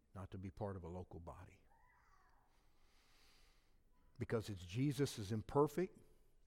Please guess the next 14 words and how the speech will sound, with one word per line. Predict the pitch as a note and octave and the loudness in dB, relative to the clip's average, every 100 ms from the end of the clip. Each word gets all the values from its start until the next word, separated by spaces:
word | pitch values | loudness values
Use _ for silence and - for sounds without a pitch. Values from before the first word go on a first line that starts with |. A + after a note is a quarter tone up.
| - - - | -20 -20 -8
messed | A2 A#2+ D#3 - - | 2 8 8 6 6
up, | D#3+ D3+ - - - - _ _ - - - - - F#2+ | 6 6 4 -8 -20 -20 _ _ -20 -20 -20 -20 -12 -8
beautifully | F#2 C3+ F3 F#3+ - F#3+ F#3+ F#3 - - - - - _ - - _ _ _ _ _ _ _ _ _ - - - _ _ _ - - - - - _ | 2 8 10 10 10 6 6 2 -4 -18 -20 -20 -20 _ -20 -20 _ _ _ _ _ _ _ _ _ -20 -20 -20 _ _ _ -20 -20 -20 -20 -20 _
redeemed, | A#2 B2 G#2+ C3+ D#3 F3+ G3+ F#3+ F3 - _ _ _ _ _ _ - | 0 2 6 6 8 6 4 2 -2 -10 _ _ _ _ _ _ -4
and | G#2+ | -4
forgiven | - G2 A2+ D3 D#3+ E3 D3 | -4 -2 2 2 2 -4 -6
church | - G2 E2 - - - _ _ - _ _ _ - | -6 -6 -6 -16 -20 -20 _ _ -20 _ _ _ -10
where | F#2+ F2+ | -8 0
God | A2 G#2+ G#2+ G#2 G2 - - - G2+ | 6 8 8 4 0 -10 -16 -8 -4
moves. | G2 F2 E2 - - - - - _ - | -2 -4 -6 -12 -16 -18 -20 -20 _ -18
It's | - - | -14 -4
my | A2 | -4
Father's | - D3+ D#3 D#3 C#3 | 10 12 12 10 2
house. | - C#3+ E2+ - - - - | 0 0 0 -8 -14 -14 -14